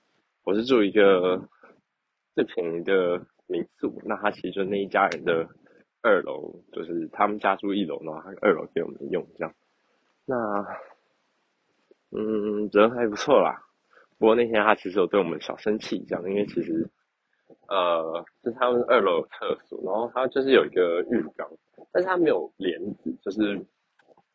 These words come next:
没有帮你挡水的东西。然后那时候我洗完澡，可能外面地上就有点水，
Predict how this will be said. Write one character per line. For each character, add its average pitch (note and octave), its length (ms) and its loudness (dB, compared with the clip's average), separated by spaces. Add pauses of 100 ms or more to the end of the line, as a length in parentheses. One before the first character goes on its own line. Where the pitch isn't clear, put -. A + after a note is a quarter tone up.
没 B2+ 80 -2
有 A2 100 4
帮 G#2+ 160 4
你 F#2+ 140 2
挡 E2+ 220 -6
水 E2+ 140 -4
的 - 60 -10
东 D2 220 -4
西。 - 180 -14 (140)
然 - 80 -18
后 A2 240 -2 (380)
那 B2 80 2
时 F#2 140 -2
候 F2+ 140 6
我 F#2+ 80 4
洗 - 120 -2
完 E2 140 2
澡， E2 140 2
可 D#2+ 100 -6
能 D#2+ 100 -2
外 G2 120 2
面 G2 180 2
地 F#2+ 160 -2
上 F#2 180 -2
就 F#2 100 -2
有 E2+ 120 2
点 D#2 200 -2
水， - 300 -8